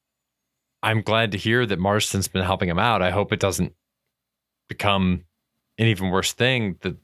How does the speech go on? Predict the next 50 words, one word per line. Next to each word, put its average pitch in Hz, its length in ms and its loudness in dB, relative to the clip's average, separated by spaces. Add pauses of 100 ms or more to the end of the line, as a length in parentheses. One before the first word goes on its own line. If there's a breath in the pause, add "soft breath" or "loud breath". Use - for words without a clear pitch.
(140)
amount 107 480 0
of 95 120 -2
time 113 280 0
that 104 100 0
it 78 100 0
went 85 200 0
on 117 240 2
for 80 400 -2 (640 loud breath)
is 98 180 -2
crazy. 107 1000 -2 (400)
And 110 220 2 (100)
I 127 160 2
don't 139 220 2
know, 104 960 2
even 120 220 4
though 104 120 4
it 95 40 0
seems 98 240 0
like 95 160 -2
they 101 120 0
genuinely 92 460 0
like 95 280 0
him, 82 240 0
I 107 140 0
don't 120 160 2
know 104 140 2
if 98 120 -4
it's 87 120 -4
gonna 98 180 0
be 90 80 0
a 87 40 2
situation 87 580 -2
where 82 100 -2
he 90 200 -2
would 82 160 -2
ever 85 220 -2
be 92 200 -2
able 92 160 0
to 92 60 -2
have 87 300 -2
real 95 160 2
relationships 85 800 -2
with - 120 -16
any 87 140 0
of 76 80 -6
the 80 60 -2
people 80 320 -4
that 80 80 -2
he 80 60 -2
met 78 340 -2